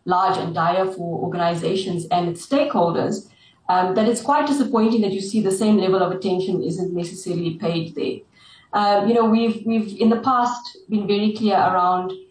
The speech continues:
you need to be very certain around someone's, um, track record. So it's about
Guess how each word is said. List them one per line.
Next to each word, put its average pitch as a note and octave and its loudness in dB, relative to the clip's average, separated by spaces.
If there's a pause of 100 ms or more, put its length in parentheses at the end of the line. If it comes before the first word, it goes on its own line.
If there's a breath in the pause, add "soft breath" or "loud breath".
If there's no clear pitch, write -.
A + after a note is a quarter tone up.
(100)
you G#3+ 2
need B3 4
to - 4
be G3+ 0
very F#3+ 4
certain F#3+ -2
around F3 2
someone's, F3 -2 (340)
um, E3 -2 (180)
track - 0
record. - -6
So E3+ -8
it's E3 -6
about D#3+ -2